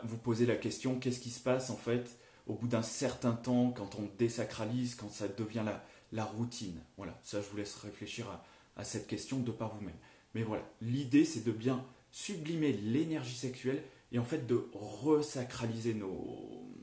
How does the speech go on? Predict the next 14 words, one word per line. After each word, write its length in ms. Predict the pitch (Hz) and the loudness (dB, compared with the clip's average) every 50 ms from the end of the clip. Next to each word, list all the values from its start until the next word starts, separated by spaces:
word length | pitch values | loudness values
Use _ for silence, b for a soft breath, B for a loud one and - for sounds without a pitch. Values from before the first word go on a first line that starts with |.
| 50 50 - 50 50 - - - - B B B B B B B B _ _ - | -16 -16 -16 -18 -18 -18 -18 -18 -18 B B B B B B B B _ _ -10
voilà, 220 | 101 101 76 - - | -8 -6 -6 -4 0
nos 160 | - 120 120 | 4 4 4
relations 400 | 113 - 110 107 107 107 - 113 | 6 6 4 2 2 2 -2 -2
sexuelles. 440 | - - 104 92 - - 95 85 - - - | -4 -4 -4 -6 -6 -6 -6 -6 -6 -6 -6
Et 60 | 98 | -4
ça, 160 | 104 - 139 131 | -2 0 0 0
c'est 180 | - 117 104 | 0 0 -2
vraiment 340 | 104 95 110 113 113 113 110 | -2 -2 -2 0 0 0 0
important. 340 | 104 - 101 - - - - - - B B B B B B B B B B B B B B B B B _ - | -2 -4 -6 -10 -12 -16 -18 -20 -20 B B B B B B B B B B B B B B B B B _ 0
Euh, 560 | - 127 123 123 120 120 117 113 110 107 101 - - | 4 6 8 8 8 8 8 6 6 6 4 4 2
voilà. 260 | - 117 98 - - B B B B B B B B B B B B B B B _ _ - | 0 0 0 -2 -6 B B B B B B B B B B B B B B B _ _ 4
Et 80 | - | 8
le 160 | 139 147 147 | 10 10 10
dernier 920 | 139 120 120 190 202 202 196 185 180 190 196 196 196 190 185 156 123 - | 8 8 10 10 10 10 10 8 2 2 2 4 4 4 4 2 0 -6